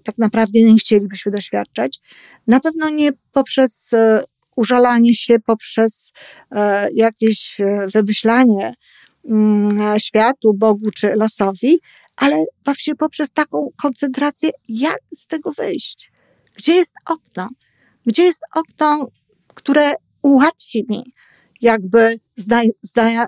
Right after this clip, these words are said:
zda-, znalezienie się w tej sytuacji? Gdzie jest okno, które pomoże mi lepiej sobie z tym radzić, które pomoże mi lepiej odnieść się do tego, co mnie spotyka? Gdzie jest okno, które pozwoli mi lepiej zrozumieć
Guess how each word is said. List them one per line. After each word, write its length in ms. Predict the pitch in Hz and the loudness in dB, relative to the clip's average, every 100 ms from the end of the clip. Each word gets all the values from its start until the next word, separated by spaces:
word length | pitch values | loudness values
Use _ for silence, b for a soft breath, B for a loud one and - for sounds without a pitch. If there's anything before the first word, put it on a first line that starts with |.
| - | -6
zda-, 340 | - 240 247 - | -2 2 2 -2
znalezienie 640 | 196 240 247 220 302 277 | -4 0 2 2 2 2
się 120 | - | 2
w 60 | 190 | -4
tej 120 | 196 | -8
sytuacji? 680 | - 185 190 - - 226 220 B B B B - | -8 -10 -8 -10 -10 -8 -8 B B B B -10
Gdzie 180 | 185 | -2
jest 200 | 311 311 - | 0 0 -2
okno, 360 | - 302 _ 277 | -4 -4 _ -4
które 240 | - 254 | -2 -2
pomoże 560 | 254 254 247 269 269 214 | 0 4 6 6 2 -4
mi 240 | 202 226 - b b - | -6 -12 -20 b b 0
lepiej 300 | 240 277 269 | 2 2 0
sobie 260 | 262 233 | 0 -4
z 80 | 220 | -4
tym 140 | - | -2
radzić, 640 | 233 254 254 208 190 - - _ | 0 2 0 -2 -6 -14 -16 _
które 220 | 208 208 | -4 -2
pomoże 400 | 226 233 240 247 | 0 0 0 0
mi 220 | 233 233 B B B - | 0 0 B B B 0
lepiej 640 | 226 247 - 247 247 254 - | 2 2 2 2 2 -2 -4
odnieść 460 | - - 285 277 - | -2 0 2 0 0
się 100 | 196 | -4
do 100 | 208 | -4
tego, 240 | 208 196 | -6 -8
co 140 | - 208 | -8 -8
mnie 120 | 214 | -8
spotyka? 520 | - 107 - - - 254 b b | -8 -12 -12 -14 -16 -18 b b
Gdzie 140 | - | 0
jest 200 | 285 285 | 0 2
okno, 320 | 294 - 285 269 | -2 -2 -4 0
które 180 | 277 | 0
pozwoli 380 | 262 247 247 269 | 0 -4 -2 2
mi 100 | 262 | 4
lepiej 300 | 262 262 262 | 4 4 0
zrozumieć 920 | 214 226 202 - 277 311 208 - - | 0 0 0 0 0 0 -2 -4 -18